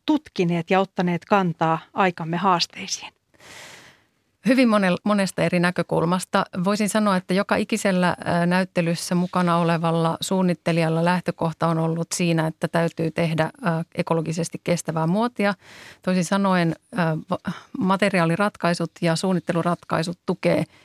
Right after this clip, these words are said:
Speaker 2: sitä, että tuhlataan mahdollisimman vähän raaka-aineita tai ei tuhlata niitä ollenkaan ja hyödynnetään jo olemassa olevia vaatteita. Se on sellainen itsestäänselvä lähtökohta, joka kaikilla on. Ja sen lisäksi, äm,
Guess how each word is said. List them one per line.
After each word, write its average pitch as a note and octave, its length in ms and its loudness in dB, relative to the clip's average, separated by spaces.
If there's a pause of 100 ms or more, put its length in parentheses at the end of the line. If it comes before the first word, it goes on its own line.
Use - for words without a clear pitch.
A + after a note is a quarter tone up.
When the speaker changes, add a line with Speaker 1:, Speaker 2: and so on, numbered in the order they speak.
Speaker 2:
sitä, E3+ 320 -2
että - 240 -4
tuhlataan E3 520 0
mahdollisimman D#3+ 580 0
vähän D#3+ 220 0
raaka-aineita F3 880 0
tai F3 180 2
ei F3+ 100 2
tuhlata F3+ 360 0
niitä D#3+ 260 0
ollenkaan A3 480 0
ja F3+ 80 0 (140)
hyödynnetään E3 640 0
jo F3 80 2
olemassa F3 460 0
olevia - 380 -2
vaatteita. - 540 -4 (560)
Se - 120 0
on A3 180 2 (320)
sellainen E3+ 440 2
itsestäänselvä E3 680 0
lähtökohta, - 520 -4
joka - 200 -2
kaikilla - 420 -6
on. - 160 -4 (760)
Ja F3+ 260 2 (540)
sen A#3+ 280 2
lisäksi, A#3+ 720 2 (380)
äm, F3 180 0